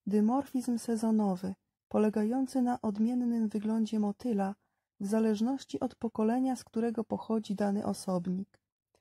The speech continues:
Często w ciągu sezonu występuje kilka pokoleń dorosłych motyli. Uzyskanie przewagi ekdyzonu nad hormonem juwenilnym powoduje przekształcenie w poczwarkę,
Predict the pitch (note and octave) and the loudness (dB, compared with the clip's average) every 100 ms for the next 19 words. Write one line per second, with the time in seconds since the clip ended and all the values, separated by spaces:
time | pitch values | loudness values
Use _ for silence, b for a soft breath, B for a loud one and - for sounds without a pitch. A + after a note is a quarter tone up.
0 | _ _ _ - A#3+ A#3 A3+ - A#3+ A#3 | _ _ _ 0 0 0 -2 -2 0 2
1 | G#3+ G#3 G#3 G3+ B3+ A#3 G3 G3+ _ _ | 0 0 0 0 -2 0 -2 -4 _ _
2 | _ _ G#3+ A3+ A#3+ A3+ B3 A#3 - D#4 | _ _ -6 -2 0 0 0 -2 -2 -4
3 | D#4 C4 - A#3 G#3+ G#3 G#3 G3 G3 F#3+ | 0 -2 -2 -2 0 2 2 0 0 -2
4 | - F#3+ - F#3 - F3+ F3 F3+ - - | -2 -6 -2 -4 0 -2 0 -4 -10 -20
5 | _ _ _ _ _ _ _ _ _ _ | _ _ _ _ _ _ _ _ _ _
6 | _ _ _ _ _ _ _ _ _ _ | _ _ _ _ _ _ _ _ _ _
7 | _ _ _ _ _ _ _ G3+ F#3+ F#3+ | _ _ _ _ _ _ _ -4 0 -2
8 | - D4 C#4+ A3+ - F#3+ F3 A3 A3+ G#3 | -2 -4 -2 -4 -4 -4 -2 -4 -4 -6
9 | - F#3 - F#3+ F#3 F#3 F3 F3+ G3 G3 | -4 -4 -4 -6 -2 -2 -2 -4 -4 -4
10 | F#3+ - - F#3+ G3+ A#3 A3 G3 F#3+ F#3+ | -4 -4 -2 -2 -2 -2 -4 -2 -4 -2
11 | F#3 F3+ F3+ F3+ F#3 G3 G#3+ _ _ _ | -2 -2 -2 -2 -4 -4 -8 _ _ _
12 | - F#3+ G3+ G3+ C4 C4 - A3 - G3+ | -6 -2 -2 -2 -4 -6 -6 -8 -6 -4
13 | G3 - G#3+ F#3+ - - - B3+ B3+ A3 | -6 -4 -6 -6 -8 -12 -8 -4 -4 -4
14 | - F3+ | -6 -6